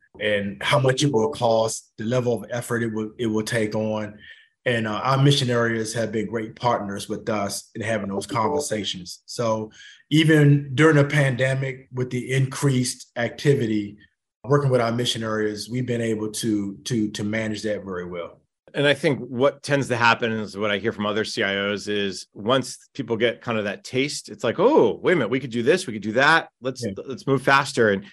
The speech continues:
Speaker 2: and you all, like, like any agency, is, is limited because of both resources, money, but time, and then also obviously workforce stuff as well. So, so it's good to hear you were finding that right balance.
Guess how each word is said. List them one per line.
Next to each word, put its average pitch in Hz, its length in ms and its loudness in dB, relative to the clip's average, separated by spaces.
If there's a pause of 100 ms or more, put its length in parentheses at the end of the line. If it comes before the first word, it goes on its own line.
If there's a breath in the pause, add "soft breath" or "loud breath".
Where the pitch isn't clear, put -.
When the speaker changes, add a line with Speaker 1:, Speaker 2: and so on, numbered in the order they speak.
(140 loud breath)
Speaker 2:
and 117 180 -2
you 139 200 6
all, 120 360 6 (200)
like, 110 260 -4
like 113 420 -4
any 175 220 2
agency, 107 540 0 (260 soft breath)
is, 104 180 -4
is 107 160 -4
limited 131 440 6
because 107 260 -4
of 95 300 -6
both 113 260 -4
resources, 113 560 2
money, 127 320 4
but 104 220 -6
time, 117 500 0
and 101 100 -4
then 101 120 -4
also 101 400 -2
obviously 95 480 -4
workforce 101 500 -4
stuff - 260 -8
as 98 120 -16
well. 95 260 0
So, 98 240 -6 (240 loud breath)
so - 80 -16
it's 107 100 0
good 127 120 6
to 117 80 4
hear 110 160 6
you 104 180 4
were 101 80 4
finding 104 340 0
that 98 140 0
right 101 200 -2
balance. 104 500 -4